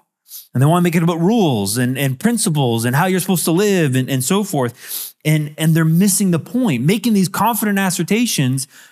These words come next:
not fully understanding or grasping what they're talking about. Verse eight, "But we know that the law is good."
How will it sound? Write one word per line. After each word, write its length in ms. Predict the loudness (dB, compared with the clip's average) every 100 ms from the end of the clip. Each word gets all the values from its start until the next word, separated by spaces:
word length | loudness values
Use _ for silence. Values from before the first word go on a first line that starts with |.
| _
not 260 | 0 0 0
fully 420 | -2 -2 2 2
understanding 600 | 0 0 -2 -2 -2 -2
or 80 | -2
grasping 480 | -2 -2 -4 -6 -6
what 120 | -6
they're 100 | -6
talking 420 | -4 -4 -4 -6
about. 240 | -6 -8 -18 _ _ _ _ _ -2
Verse 220 | 0 2
eight, 400 | 2 0 -4 -14 -6
"But 80 | 0
we 120 | 2
know 520 | 2 2 2 2 0 -4 -20 -6
that 120 | -2
the 60 | 2
law 200 | 2 2
is 80 | 0
good." 360 | 0 -2 -4